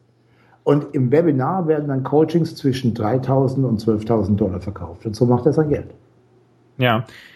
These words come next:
Speaker 2: Wenn ich jetzt zusammenfassen würde,
Speaker 1: Ja.
Speaker 2: dann, dann wäre das so, ich als, wenn ich jetzt als Berater meine Dienstleistung verkaufen möchte, starte ich online
Speaker 1: Mhm.
Speaker 2: mit Online-Marketing,
Speaker 1: Mhm.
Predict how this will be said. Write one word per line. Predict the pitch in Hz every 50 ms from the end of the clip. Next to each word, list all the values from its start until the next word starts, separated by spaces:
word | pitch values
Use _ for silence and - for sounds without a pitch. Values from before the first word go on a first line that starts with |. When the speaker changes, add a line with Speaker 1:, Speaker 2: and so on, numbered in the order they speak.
| _ _ _ _ _ _ _ _ _ _ _ _ _ - _ _ -
Speaker 2:
Wenn | 120 139 147 175
ich | 202 185 -
jetzt | 208 185 170 - - - -
zusammenfassen | 160 143 160 180 208 202 - - 151 135 - - - 131 123 123 120 120 110
würde, | 113 120 123 120 107 107 101 107
Speaker 1:
Ja. | 110 104
Speaker 2:
dann, | 101 - - 127 127 127 135 139 143 - - 110 123 139 - - 135
dann | 120 139 139 139 139 147 147 - 131 117
wäre | 139 165 190 185 170
das | 160 143 - -
so, | 151 175 208 262 277 277 - - _ _ _ _ -
ich | 160 151 - - - 160 -
als, | - 139 143 135 - - _ -
wenn | - 120 127 135
ich | 180 170
jetzt | - 185 165 156
als | 139 - -
Berater | - 127 120 147 190 - 196
meine | 170 143 135 127 120 110
Dienstleistung | 151 160 180 - - 160 135 - 147 123
verkaufen | 135 120 - 135 165 175 - 185
möchte, | 180 175 170 - 170 131
starte | - - - 120 151 - - 127
ich | - - -
online | 117 117 127 131 180 254 131
Speaker 1:
Mhm. | 131 170 -
Speaker 2:
mit | 202 - -
Online-Marketing, | 110 123 139 151 156 156 156 156 190 180 - - - 208 247 285
Speaker 1:
Mhm. | 120 143 196 233